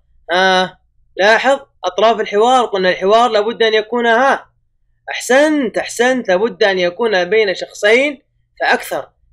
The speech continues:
يعني متحاورين أو أكثر من متحاورين اثنين. أحسنت. تعلمنا في درس بنية النص الحواري من حقوق الطفل، تعلمنا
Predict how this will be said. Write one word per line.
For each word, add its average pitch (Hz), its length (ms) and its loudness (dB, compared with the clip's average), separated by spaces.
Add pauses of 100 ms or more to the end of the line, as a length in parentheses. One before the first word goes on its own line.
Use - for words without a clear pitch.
يعني 151 160 -8
متحاورين 165 920 -2 (180)
أو 277 420 2 (100)
أكثر 233 640 -2 (360)
من 220 520 0
متحاورين 180 720 0
اثنين. 202 400 0
أحسنت. 208 540 -4 (1700)
تعلمنا 277 800 2
في 208 280 -2
درس 196 340 0
بنية 202 380 -2
النص 196 260 -6
الحواري 175 500 -2
من 160 140 -10
حقوق 190 480 0 (500)
الطفل، 214 680 -2 (800)
تعلمنا 233 440 2